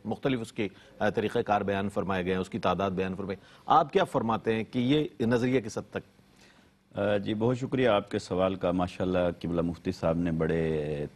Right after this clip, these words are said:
Speaker 2: तफसीली अंदाज में उसको मुख्तलिफ जिहतों से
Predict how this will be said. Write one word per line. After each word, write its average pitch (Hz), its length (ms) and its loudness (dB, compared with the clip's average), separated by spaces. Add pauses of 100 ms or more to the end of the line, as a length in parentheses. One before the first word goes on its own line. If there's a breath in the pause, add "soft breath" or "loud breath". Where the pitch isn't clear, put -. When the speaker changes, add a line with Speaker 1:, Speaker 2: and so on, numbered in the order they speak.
Speaker 2:
तफसीली 110 500 0
अंदाज 82 520 0
में 82 180 -2
उसको 80 720 -2 (160)
मुख्तलिफ 85 400 -6
जिहतों 82 460 -2
से 73 340 -4